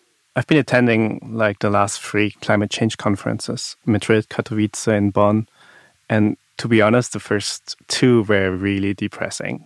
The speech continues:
because you can see there's just so many problems for so many countries to find an agreement. We have, like,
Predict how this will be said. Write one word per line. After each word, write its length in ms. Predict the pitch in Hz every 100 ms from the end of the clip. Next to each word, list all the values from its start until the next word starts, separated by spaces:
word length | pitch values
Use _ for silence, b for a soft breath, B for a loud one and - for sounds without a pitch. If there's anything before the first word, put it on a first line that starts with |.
| -
because 480 | 123 101 - - _ b b b - - -
you 140 | 139
can 140 | 135
see 240 | 123 - 127
there's 320 | 113 110 -
just 480 | - 117 - - - _ _ _ _ _ -
so 340 | - - 139
many 480 | 131 123 113 110 107
problems 760 | - - 123 123 113 104 - -
for 300 | - - 127 - _ _ _ -
so 200 | - 127
many 200 | 123 113
countries 540 | - - 135 - 123 -
to 80 |
find 260 | - - 107
an 120 | 104
agreement. 460 | 101 104 117 107 95
We 80 | 95
have, 180 | 90
like, 220 | - 87